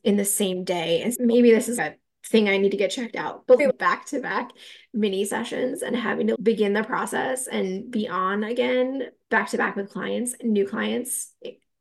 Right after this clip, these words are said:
multiple times a day is my nightmare. And so <laughs> I just don't love it. And I'm in this weird position of feeling like my brand is all about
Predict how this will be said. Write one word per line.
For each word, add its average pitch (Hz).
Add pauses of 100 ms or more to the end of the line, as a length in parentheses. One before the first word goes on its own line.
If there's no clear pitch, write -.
(140)
multiple 202
times 208
a 202
day 190 (1160)
is 214
my 180 (300)
nightmare. 175 (100)
And 220
so 214 (200)
<laughs> -
I 247
just 269
don't 403
love 220
it. 240 (600)
And 247
I'm 233
in 262
this 294
weird 214
position 233
of 190 (600)
feeling 226
like - (520)
my 202
brand 196
is -
all 202
about 214